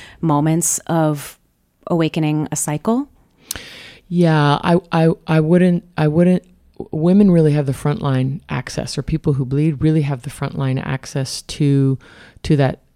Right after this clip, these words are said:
Speaker 2: that cycle wisdom, because, because you can find it in the out breath.
Speaker 1: Yes.
Speaker 2: So the out breath, um,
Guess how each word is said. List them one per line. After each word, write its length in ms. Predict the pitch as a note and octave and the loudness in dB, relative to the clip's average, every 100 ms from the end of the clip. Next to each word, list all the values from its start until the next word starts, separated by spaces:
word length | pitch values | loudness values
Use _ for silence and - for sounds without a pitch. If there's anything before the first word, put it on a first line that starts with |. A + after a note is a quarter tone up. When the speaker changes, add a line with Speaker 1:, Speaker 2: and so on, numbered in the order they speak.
| _ - | _ -6
Speaker 2:
that 320 | C#3+ C#3 - | -4 -4 -4
cycle 340 | D3 C#3 C3+ | -4 -2 0
wisdom, 380 | C3 C3 C3+ C3 | 0 0 -2 -2
because, 380 | C3+ - C#3 - - - - _ _ _ _ _ _ - | -2 -2 -2 -2 -16 -20 -20 _ _ _ _ _ _ -8
because 340 | D#3 - D3+ | -6 -2 0
you 80 | E3 | 0
can 160 | E3 D#3 | 0 -2
find 280 | F3+ G3 A3 | 0 0 0
it 140 | E3 | 0
in 140 | D3 | 0
the 100 | C#3 | 0
out 240 | B2+ C3 - | -2 -2 0
breath. 460 | F#3+ A#3 - - - _ _ - | 0 0 -6 -20 -20 _ _ -6
Speaker 1:
Yes. 280 | E3 D3 | -4 -4
Speaker 2:
So 300 | - - - | -8 -8 -2
the 140 | D3 C#3+ | 0 2
out 220 | C#3 C#3+ | 2 -2
breath, 500 | E3 F#3+ G#3 - - _ _ - | -2 -2 -4 -12 -20 _ _ -10
um, 640 | C#3 C#3 C#3 C3 C3 C#3 | -6 -4 -4 -4 -6 -8